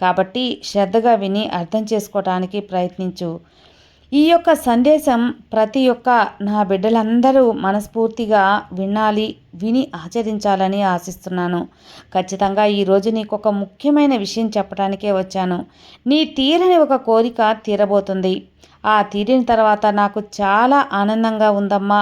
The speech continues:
అని నాకు నమస్కారం కూడా చేసుకుంటావు తల్లి. ఈ వార్త నీకు చెప్పడానికి నేను చాలా సంతోషపడుతున్నాను. నీకైనది, నీకు అవసరమైనది, నువ్వు కోరుకున్నది, నువ్వు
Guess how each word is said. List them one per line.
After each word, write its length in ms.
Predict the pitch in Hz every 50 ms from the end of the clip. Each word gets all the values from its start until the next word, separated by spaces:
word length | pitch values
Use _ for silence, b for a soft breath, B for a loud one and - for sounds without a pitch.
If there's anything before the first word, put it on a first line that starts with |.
| - - 180
అని 140 | 196 202 208 202 202
నాకు 260 | 196 185 185 190 190 190 196 202
నమస్కారం 480 | 185 185 185 185 190 - 208 202 202 196 190
కూడా 180 | 208 202 196 202 202 202
చేసుకుంటావు 540 | 196 185 185 - - 190 185 190 190 185 185 190
తల్లి. 260 | 185 180 180 180 180 185 185 185 B B B B B B B - 254 302
ఈ 20 | 330 330 262 240
వార్త 300 | 240 233 269 269 - 330 302
నీకు 180 | 311 294 - 277 277 -
చెప్పడానికి 540 | 208 196 - 247 240 247 240 233 226 226 214 208
నేను 200 | 202 202 202 202 202 202 - -
చాలా 240 | 196 196 202 220 226 214
సంతోషపడుతున్నాను. 960 | 220 202 190 185 196 196 190 196 - 202 190 185 - 190 185 185 180 180 180 180 185 b b b b b b b b 185 190
నీకైనది, 720 | 196 202 220 214 - 233 226 233 233 240 233 202 247 247 - - - 233 254
నీకు 240 | 277 285 277 - 294 - 196
అవసరమైనది, 760 | 214 220 233 - 269 262 269 262 254 247 240 233 226 214 233 233 226 226
నువ్వు 180 | 214 208 208 202 202 -
కోరుకున్నది, 680 | 185 190 196 233 226 254 233 226 220 196 190 202 208 208 - b b b b b b 240
నువ్వు 200 | 285 320 330 330